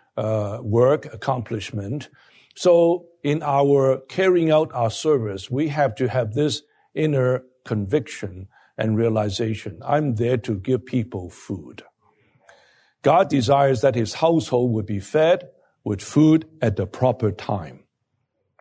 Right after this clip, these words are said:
This is for the accomplishing of God's economy. This is not just merely doing some work for God,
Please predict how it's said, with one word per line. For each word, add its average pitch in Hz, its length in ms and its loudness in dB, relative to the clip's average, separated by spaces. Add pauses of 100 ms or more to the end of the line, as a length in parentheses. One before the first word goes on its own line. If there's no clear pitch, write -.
(520)
This 160 220 4
is 139 160 2
for 147 180 4
the 131 120 0
accomplishing 123 880 -2 (420)
of 98 180 -2
God's 120 400 2
economy. 113 800 -6 (400)
This 175 200 0
is 131 220 0
not 151 440 0 (160)
just 151 240 0
merely 135 440 0
doing 143 360 0
some 117 320 -2
work 131 280 2
for 160 380 2
God, 98 480 -6